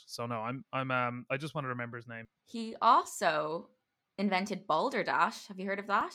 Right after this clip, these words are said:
Speaker 1: I have. So this is the game where you have to create a definition for, for words, isn't it?
Speaker 2: Yeah.
Speaker 1: Is it something like that? You have to basically argue that your definition for this word that you've made up is correct, and whoever argues best wins or something.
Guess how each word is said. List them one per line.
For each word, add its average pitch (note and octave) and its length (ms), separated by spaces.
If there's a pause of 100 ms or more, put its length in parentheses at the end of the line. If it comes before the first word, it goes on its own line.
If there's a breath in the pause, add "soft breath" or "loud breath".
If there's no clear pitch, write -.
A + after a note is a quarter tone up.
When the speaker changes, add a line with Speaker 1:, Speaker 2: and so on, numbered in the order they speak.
Speaker 1:
I F#3+ 80
have. A#3 340 (180)
So - 160
this G3 180
is G#3 80
the G#3+ 80
game G3+ 340
where F3 160
you E3 220
have E3 280
to D3+ 520
create D3 680
a B2+ 320
definition C3+ 520
for, B2 120 (320)
for A#2+ 400
words, B2+ 460
isn't A#2+ 160
it? F#3 280 (680)
Speaker 2:
Yeah. G3+ 280
Speaker 1:
Is D#3+ 60
it E3 40
something E3+ 220
like F3+ 140
that? F3 120
You D3 80
have D3+ 100
to E3+ 80
basically F3 420
argue D3+ 460
that C3+ 160
your C#3+ 200
definition C3+ 540
for C3 140
this A#2 160
word B2 380 (200 soft breath)
that G#3+ 160
you've A#3 200
made A3 240
up C#3+ 260 (400)
is C#3 280
correct, B2+ 580
and B2 80
whoever C#3+ 300
argues B2+ 420
best B2 380
wins A#2+ 480
or A2+ 80
something. A2 300